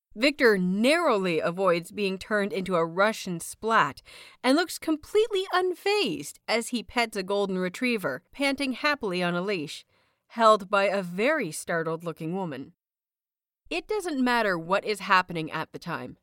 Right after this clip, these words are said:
Victor will drop everything to pet a dog. His viewers find it hilarious, and then are thrilled when Victor uploads a video of Yuri doing the exact same thing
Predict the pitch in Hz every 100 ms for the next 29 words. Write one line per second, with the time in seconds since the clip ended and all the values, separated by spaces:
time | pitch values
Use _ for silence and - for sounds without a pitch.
0 | - 180 240 294 247 180 175 294 247 151
1 | - - 170 277 285 226 170 156 147 160
2 | - 202 175 151 147 139 - - _ _
3 | _ _ _ _ _ _ _ _ _ _
4 | _ - 262 254 349 453 247 202 220 -
5 | 208 202 208 - _ - - 277 247 208
6 | 202 190 147 151 - - - - - _
7 | _ _ - 226 240 254 269 247 247 254
8 | - 277 294 285 220 190 196 196 262 285
9 | 269 - 269 339 349 294 302 233 254 262
10 | 254 175 185 247 349 233 208 202 220 262
11 | 277 208 208 220 247 339 - 339 285 269
12 | - 392 359 190 160